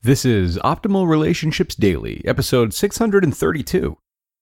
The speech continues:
When What's Good for Me Isn't Good for Us,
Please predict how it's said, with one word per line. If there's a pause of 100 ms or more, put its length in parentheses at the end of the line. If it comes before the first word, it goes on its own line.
(160)
When
What's
Good
for
Me
Isn't
Good
for
Us,